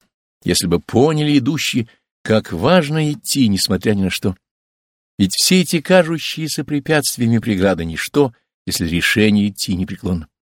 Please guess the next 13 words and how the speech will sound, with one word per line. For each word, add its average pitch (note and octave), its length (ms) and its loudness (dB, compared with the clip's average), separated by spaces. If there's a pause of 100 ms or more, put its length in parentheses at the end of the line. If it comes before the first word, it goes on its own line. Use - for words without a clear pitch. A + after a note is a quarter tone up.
(360)
Они E2 260 -2
рушатся, C3 640 0 (440)
они G2+ 280 4
рассыпаются, C#3 1000 0
они G2+ 160 2
отступают E3 760 2
от - 140 -2
того, F3+ 220 0
кто - 180 -4
путь D#3 240 -2
свой C#3 220 4
решил A#2+ 240 2
навсегда. F2+ 400 0